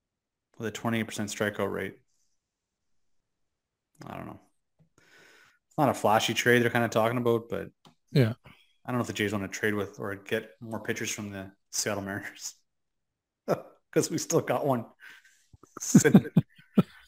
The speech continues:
Speaker 2: <laughs>
Speaker 1: sitting in Japan somewhere. Uh, and just, uh,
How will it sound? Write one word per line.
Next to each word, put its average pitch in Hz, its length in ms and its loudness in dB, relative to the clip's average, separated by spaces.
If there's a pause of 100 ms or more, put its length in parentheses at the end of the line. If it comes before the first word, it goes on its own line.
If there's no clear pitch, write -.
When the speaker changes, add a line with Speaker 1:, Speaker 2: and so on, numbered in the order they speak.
(100)
Speaker 2:
<laughs> - 600 2
Speaker 1:
sitting 139 200 4
in 120 160 6 (680)
Japan 113 440 0
somewhere. 98 460 -2 (2000)
Uh, 110 720 4 (680)
and 165 180 10
just, 139 240 6
uh, 117 400 10